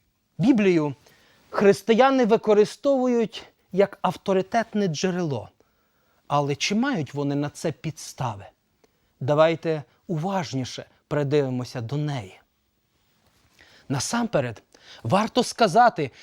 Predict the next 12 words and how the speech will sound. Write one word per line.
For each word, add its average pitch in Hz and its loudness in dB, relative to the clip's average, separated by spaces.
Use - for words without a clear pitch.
що - 0
самого 226 6
слова 220 4
«Біблія» 165 -2
у 214 2
Святому 208 2
Письмі 190 -4
немає. 151 -4
Це 349 0
слово 262 6
грецького 208 6
походження, 214 2